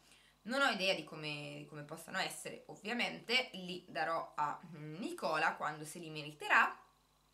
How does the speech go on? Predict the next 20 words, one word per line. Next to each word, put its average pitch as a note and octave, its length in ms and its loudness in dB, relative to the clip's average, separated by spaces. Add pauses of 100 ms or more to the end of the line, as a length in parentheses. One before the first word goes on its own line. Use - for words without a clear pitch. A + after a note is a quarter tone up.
(120)
li G#3+ 160 -2
farò G3 380 0
provare - 420 0
a C4+ 100 2
lui F3 340 -4
e - 100 -8
poi - 260 -6
vi D#3 140 -10
farò D3+ 280 -4
sapere. D3+ 560 -10 (300)
Non G#3 120 -2
ho F3 80 4
granché F3 300 0
da F#3 120 0
dirvi, D#3 340 -4
so - 360 -4
comunque E3+ 360 -8
che F#3 100 -8
prodotti E3 360 -6
Aveda D#3 400 0